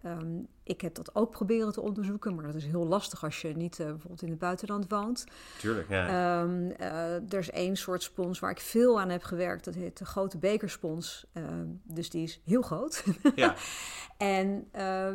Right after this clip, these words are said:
Speaker 1: we denken, die, dus die kan twee keer per jaar waarschijnlijk zich, eh, voorplanten. En het leuke daarvan is, is dat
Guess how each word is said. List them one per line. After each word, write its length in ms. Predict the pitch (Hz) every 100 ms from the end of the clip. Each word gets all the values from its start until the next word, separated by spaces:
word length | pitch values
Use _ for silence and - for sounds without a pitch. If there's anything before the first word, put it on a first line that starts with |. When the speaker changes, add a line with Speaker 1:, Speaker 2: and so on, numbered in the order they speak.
| 196
Speaker 1:
we 100 | 196
denken, 500 | 185 208 226 220 190
die, 140 | 214
dus 120 | 208 -
die 100 | 233
kan 480 | 247 240 226 226 220
twee 220 | - 294
keer 120 | 311
per 120 | 277
jaar 180 | 269 285
waarschijnlijk 600 | 262 - 247 240 226 -
zich, 280 | - 196 -
eh, 120 | 175
voorplanten. 840 | 170 160 151 - 143 160 175 170 -
En 220 | 185 180
het 120 | 185
leuke 280 | 175 226 269
daarvan 340 | 208 185 185 180
is, 220 | 214 -
is 160 | 196
dat 240 | - 170